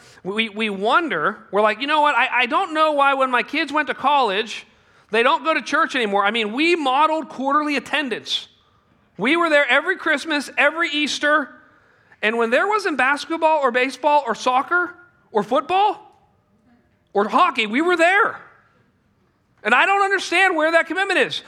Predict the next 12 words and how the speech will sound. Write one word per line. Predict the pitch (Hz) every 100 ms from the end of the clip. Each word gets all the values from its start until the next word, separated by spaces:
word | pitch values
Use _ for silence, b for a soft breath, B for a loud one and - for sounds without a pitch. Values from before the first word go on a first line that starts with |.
| B
I | 262
mean, | 262 254
we | 349 415
never | 415 370 294
really | 277 262
gave | 254 277 285
to | 277
the |
church. | - 254 269 262 220
We | 240
weren't | 302 269
sacrificial. | 262 269 247 254 247 254 254